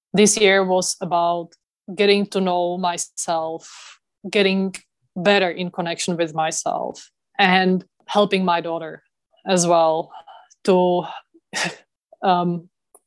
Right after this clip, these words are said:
process, let's say, process last year. Because if you ask my daughter, "How was mommy, uh, when mommy was still working?"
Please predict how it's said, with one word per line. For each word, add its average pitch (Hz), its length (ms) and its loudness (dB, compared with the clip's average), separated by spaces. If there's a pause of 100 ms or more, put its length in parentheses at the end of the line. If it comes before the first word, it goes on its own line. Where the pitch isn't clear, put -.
(120)
process, 214 720 2 (160)
let's 175 140 -8
say, 156 340 -6 (100)
process 202 420 2
last 170 360 0
year. 165 340 -10
Because 185 280 0
if 208 100 6
you 220 100 8
ask 202 300 4
my 185 160 0
daughter, 175 500 -6 (460)
"How 202 180 4
was 190 300 0
mommy, 185 520 -4 (200)
uh, 185 220 0
when 190 340 0
mommy 190 240 0
was 185 180 -2
still 180 240 -2
working?" 170 580 -4